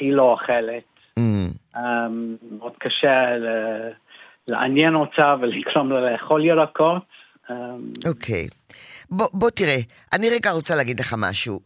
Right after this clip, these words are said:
Speaker 2: ל-, ל-, למזון, יש מטרה אחת בלבד, והוא לייצר בגוף אנרגיה מספקת,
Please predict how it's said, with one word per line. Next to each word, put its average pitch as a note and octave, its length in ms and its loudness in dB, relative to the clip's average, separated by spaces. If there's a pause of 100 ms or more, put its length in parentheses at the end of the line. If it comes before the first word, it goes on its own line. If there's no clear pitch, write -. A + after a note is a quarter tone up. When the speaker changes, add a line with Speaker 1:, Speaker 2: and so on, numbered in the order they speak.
Speaker 2:
ל-, C3 140 -2 (460)
ל-, C3+ 360 2 (360)
למזון, C3+ 600 0 (800)
יש A#3 540 0
מטרה F#3+ 460 0
אחת D#3+ 420 0
בלבד, A2+ 500 0 (720)
והוא D3+ 640 0
לייצר G#3 460 0
בגוף F#3+ 460 -2 (100)
אנרגיה C#3+ 580 2 (400)
מספקת, - 840 -4